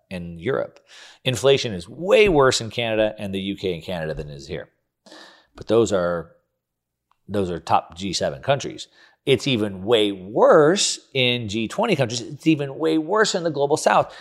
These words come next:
When you get into Africa and you get into South America, they're having massive famine.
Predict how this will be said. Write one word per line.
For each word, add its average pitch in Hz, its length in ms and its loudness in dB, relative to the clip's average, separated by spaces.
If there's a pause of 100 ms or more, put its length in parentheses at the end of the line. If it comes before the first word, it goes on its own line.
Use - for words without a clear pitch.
When 127 160 -4
you 214 140 2
get 185 160 6
into 131 320 0
Africa 90 640 -4 (260)
and 92 160 -6
you 123 80 0
get 135 140 2
into 101 160 -4
South - 320 0
America, 120 560 -2 (180)
they're 151 80 4
having 104 340 2
massive 92 400 -8
famine. 131 600 -2